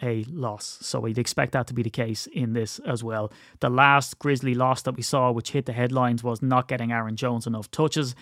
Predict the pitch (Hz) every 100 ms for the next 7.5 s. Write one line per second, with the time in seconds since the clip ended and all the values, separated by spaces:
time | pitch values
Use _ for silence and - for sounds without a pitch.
0 | - _ - 139 127 117 - 131 131 131
1 | 123 117 110 - 123 113 113 - - -
2 | _ _ _ - 135 110 110 110 - 127
3 | 107 - - 131 113 107 98 117 107 101
4 | _ - 123 123 139 135 123 _ _ _
5 | - 120 131 123 - 123 123 120 - 113
6 | 117 117 117 117 - 113 104 - 117 104
7 | 120 117 123 110 -